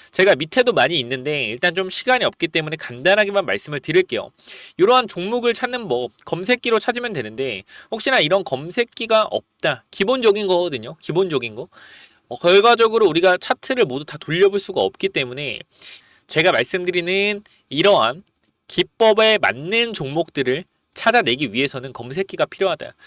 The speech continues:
그렇기 때문에 여러분들이 이런 검색기 필요하다고 하시면은 제가 모든 내용을 공유하고 있으니까 필요하신 분들은 이쪽에 공일공 구이공 하나 육삼이구 이쪽 문자로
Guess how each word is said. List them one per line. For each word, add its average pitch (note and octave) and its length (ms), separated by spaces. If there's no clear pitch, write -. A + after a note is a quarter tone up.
그렇기 F#3 220
때문에 F3+ 160
여러분들이 F3 360
이런 D3 200
검색기 D#3 640
필요하다고 G3 460
하시면은 D3+ 600
제가 A#2+ 480
모든 E3+ 340
내용을 D#3 580
공유하고 F3 600
있으니까 B2 580
필요하신 G#3+ 340
분들은 F#3 400
이쪽에 D3 540
공일공 G3 840
구이공 E3 420
하나 D3 160
육삼이구 C3+ 840
이쪽 C3+ 320
문자로 D#3+ 560